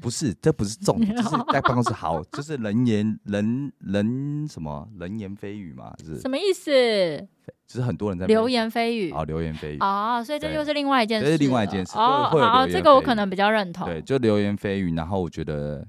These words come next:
Speaker 1: 就是，我不知道另外，另外一个女生可能因为可能好，不管今天是可能好，我做错事，
Speaker 2: 嗯。
Speaker 1: 可能他会就是他乱讲话，
Speaker 2: 嗯。
Speaker 1: 或是可能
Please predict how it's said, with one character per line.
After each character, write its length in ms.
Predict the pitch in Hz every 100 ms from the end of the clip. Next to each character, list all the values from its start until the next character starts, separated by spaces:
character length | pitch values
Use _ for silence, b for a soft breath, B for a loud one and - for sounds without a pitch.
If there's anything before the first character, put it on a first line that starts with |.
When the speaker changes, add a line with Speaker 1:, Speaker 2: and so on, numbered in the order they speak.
| -
Speaker 1:
就 120 | 95
是， 460 | 92 87 80 73 - _ _ -
我 100 | 87
不 80 |
知 80 | -
道 80 | 113
另 160 | 117 110
外， 220 | 110 -
另 200 | - 135
外 180 | 120 120
一 80 | 95
个 80 | 85
女 120 | 80
生 180 | 73 90
可 120 | 82
能 120 | 73
因 120 | 76 80
为 200 | 80 76 _ _ _ _ _
可 100 | -
能 100 | 76
好， 240 | - 76
不 140 | 73 117
管 220 | 113 76
今 120 | 87
天 100 | 90
是 240 | 90 90 80
可 160 | -
能 100 | 67
好， 160 | 67 76
我 200 | 78 78
做 140 | -
错 180 | 85 78
事， 240 | 71 65 - -
Speaker 2:
嗯。 400 | 202 202 196 190
Speaker 1:
可 120 | -
能 120 | 73 76
他 180 | 90
会 360 | 82 92 82 76 - _ _ _ _ _ _ _
就 120 | - 92
是 220 | 98 87
他 160 | 95
乱 200 | 95 101
讲 160 | 82 67
话， 320 | - 85 - - -
Speaker 2:
嗯。 340 | 185 180 175 -
Speaker 1:
或 120 | - 82
是 160 | -
可 120 | -
能 260 | 82 73